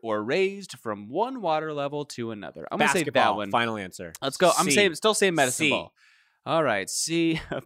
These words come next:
Speaker 1: boat is lowered
Speaker 2: <laughs>
Speaker 1: and raised. And look at
Speaker 2: Locks,
Speaker 1: that. We got it right.
Speaker 2: locks and dams, right?
Speaker 1: Lox spagels are delicious.
Speaker 2: Oh, my gosh.
Speaker 1: Uh, we got it right. All right. Question number three. The old nickname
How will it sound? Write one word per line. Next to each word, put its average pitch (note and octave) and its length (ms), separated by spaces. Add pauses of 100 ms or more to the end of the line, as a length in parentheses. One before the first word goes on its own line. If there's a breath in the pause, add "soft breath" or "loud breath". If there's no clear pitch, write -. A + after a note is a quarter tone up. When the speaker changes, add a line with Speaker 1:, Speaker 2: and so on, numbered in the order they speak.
(140)
Speaker 1:
boat D3+ 220
is C3+ 120
lowered C3+ 680
Speaker 2:
<laughs> - 120
Speaker 1:
and B2+ 240
raised. B2+ 480 (320 soft breath)
And G#2+ 600
look F#3+ 260
at F#3+ 80
Speaker 2:
Locks, C3 60
Speaker 1:
that. B2 400 (340)
We G#2+ 200
got G#2+ 180
it F#2+ 60
right. E2 100
Speaker 2:
locks A#2 320
and B2 160
dams, F#2+ 460
right? G#2 200
Speaker 1:
Lox C#3 400 (160)
spagels G#2 640
are G2+ 60
delicious. F#2 720
Speaker 2:
Oh, E2+ 100
my - 300
gosh. - 140 (240)
Speaker 1:
Uh, A2 40
we C#3+ 80
got D3 120
it B2 40
right. F#2+ 180 (120)
All C#3 180
right. G#2+ 180
Question A3+ 280
number G3 140
three. E3+ 360 (180 soft breath)
The D#3 120
old C4 260
nickname A3 560